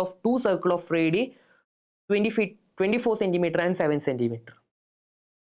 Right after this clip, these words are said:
അതായത് രണ്ട് സർക്കിളിന്റെ റേഡിയസ് തന്നിട്ടുണ്ട്. അതിൽ ആദ്യത്തെ സർക്കിളിന്റെ റേഡിയസ് I am calling R. ഇവിടെ ഫിഗർ ഒന്നും വരക്കേണ്ട ആവശ്യമില്ല, ട്വന്റി ഫോർ എന്ന് വരച്ചു.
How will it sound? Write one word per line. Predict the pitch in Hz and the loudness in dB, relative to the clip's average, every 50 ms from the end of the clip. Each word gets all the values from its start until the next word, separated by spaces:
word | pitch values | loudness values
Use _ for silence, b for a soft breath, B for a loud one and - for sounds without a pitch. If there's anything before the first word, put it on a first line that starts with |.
| _ _ _ - 139 | _ _ _ -6 -4
അതായത് | 139 165 165 170 165 160 156 196 240 - - - _ _ _ _ _ _ _ _ _ _ _ _ - 202 | -2 0 0 0 0 2 2 2 0 -2 -4 -10 _ _ _ _ _ _ _ _ _ _ _ _ -4 -2
രണ്ട് | 254 262 269 240 285 - | 0 2 2 2 2 2
സർക്കിളിന്റെ | 226 196 185 196 196 175 170 175 180 - - - 175 | 0 0 0 0 0 0 0 0 -2 -4 -4 -2 0
റേഡിയസ് | 180 185 196 185 180 175 202 185 | 2 2 2 2 0 0 0 0
തന്നിട്ടുണ്ട്. | 156 143 135 - 131 120 - - 147 | 0 0 -2 -2 -4 -6 -6 -6 -4
അതിൽ | 151 160 - - - 170 175 | -2 0 0 0 0 0 0
ആദ്യത്തെ | 180 190 190 196 214 190 196 | 0 0 0 0 0 0 0
സർക്കിളിന്റെ | 175 165 165 165 156 151 151 160 165 160 - _ - - | 0 0 2 0 0 2 0 0 -2 -4 -8 _ -2 0
റേഡിയസ് | 147 143 143 143 135 139 - 160 175 170 - _ - - | 0 2 2 0 0 0 -2 -2 -2 -4 -6 _ -8 -4
I | 151 | -2
am | 160 160 156 | -2 0 0
calling | 151 143 139 151 170 - - - 151 156 | 2 2 2 0 0 -2 -4 -4 -2 -2
R. | - - | 0 0
ഇവിടെ | 185 202 226 - | 0 0 0 0
ഫിഗർ | 220 180 190 196 | 0 0 0 0
ഒന്നും | 196 196 190 175 | 0 0 0 0
വരക്കേണ്ട | 160 156 165 156 151 147 | 0 0 0 0 0 0
ആവശ്യമില്ല, | 143 139 - 143 135 135 147 165 - B B B B B B B B _ _ _ _ _ - | 0 -2 -2 0 0 0 0 -2 -4 B B B B B B B B _ _ _ _ _ -2
ട്വന്റി | 180 175 175 180 190 - | 0 0 2 0 0 0
ഫോർ | - 160 160 156 151 | 0 2 2 2 2
എന്ന് | 143 143 139 | 0 0 0
വരച്ചു. | 131 123 127 - - - | 0 -2 -4 -4 -2 -2